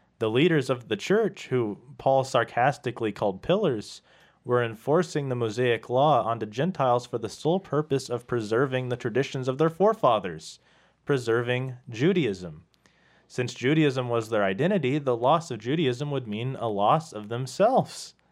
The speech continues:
The Bible is very intelligent. Think of all the modern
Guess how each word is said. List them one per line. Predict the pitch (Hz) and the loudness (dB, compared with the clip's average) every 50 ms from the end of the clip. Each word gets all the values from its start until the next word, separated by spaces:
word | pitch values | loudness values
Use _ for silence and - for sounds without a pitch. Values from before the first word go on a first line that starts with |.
| _ _ _ _ _ _ _ _ _ _ _ _ _ _ _ _ | _ _ _ _ _ _ _ _ _ _ _ _ _ _ _ _
The | - 110 | -6 -2
Bible | 107 120 127 151 175 165 160 147 | 2 4 4 4 4 2 0 -2
is | 131 117 107 | -2 -4 -2
very | 120 131 135 135 127 | -2 0 0 0 0
intelligent. | 123 110 - - 160 180 170 - - 98 82 - - | -2 -4 -2 0 2 2 2 0 -2 -8 -10 -6 -4
Think | - 170 180 | -4 -2 0
of | 175 131 120 | 0 -2 0
all | 107 131 151 160 | 2 2 2 2
the | 139 139 120 113 92 101 | 2 0 -2 -2 -4 -8
modern | 117 110 113 127 147 147 143 120 107 110 101 | -4 0 2 2 4 2 0 -2 -4 -6 -10